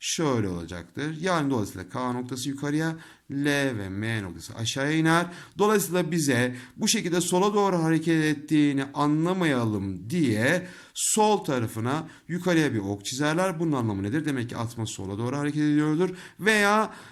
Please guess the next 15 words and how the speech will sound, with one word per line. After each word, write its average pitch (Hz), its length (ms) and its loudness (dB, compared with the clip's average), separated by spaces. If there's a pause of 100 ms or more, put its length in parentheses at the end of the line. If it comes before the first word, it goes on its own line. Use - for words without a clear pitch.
(220)
arka 175 360 4
tarafını 220 340 2
aşağıya 190 460 4
bir 220 60 0
ok 202 200 2
çizerler. 185 480 2
Arka 151 320 -2
tarafını 143 300 -2
aşağıya 143 320 -2
bir 143 40 0
ok 143 140 0
çizerlerse 117 460 -2
yine 156 280 0
bu 113 120 -2
da 143 200 0